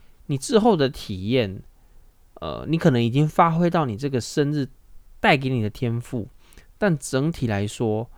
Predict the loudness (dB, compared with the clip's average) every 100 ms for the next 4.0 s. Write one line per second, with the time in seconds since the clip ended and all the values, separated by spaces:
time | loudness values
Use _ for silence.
0 | -20 -20 _ -6 -6 -4 -4 -4 -2 -2
1 | -2 -4 -4 -2 0 -2 -2 -4 -4 -8
2 | -6 -6 -4 -4 -6 -14 -20 -14 -8 -6
3 | -6 -2 -2 -2 -4 -6 -8 -10 -14